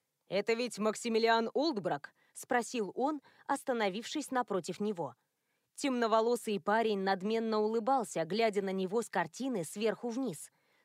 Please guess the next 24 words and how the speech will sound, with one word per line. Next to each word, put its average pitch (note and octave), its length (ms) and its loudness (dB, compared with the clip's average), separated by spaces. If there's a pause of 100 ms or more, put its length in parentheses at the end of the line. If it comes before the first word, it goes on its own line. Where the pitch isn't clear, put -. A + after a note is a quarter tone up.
(100)
точно B3+ 460 0
зная B3 360 2
гораздо G3 480 4
больше, A3 440 0
чем F3+ 260 -2
инспектор. - 640 -6 (600)
«Да», B3 320 -4 (480)
тихо A3+ 320 2
ответила G#2+ 480 0
Джейн. D3 380 -2 (560)
«Мистер D4+ 440 0
Рейнфорд, B3 720 0 (540)
мне D4 340 2
лучше C4+ 380 -2
уехать». B3 680 -4 (460)
«Я A3 240 2
скажу, C4 420 2
миссис G3+ 360 -2
Пампкин», D3+ 560 -2 (380)
кивнул A3+ 480 0
он. D3+ 280 -2 (440)
«Не D#4 260 2
из D4 80 -4
поместья, D4+ 640 -2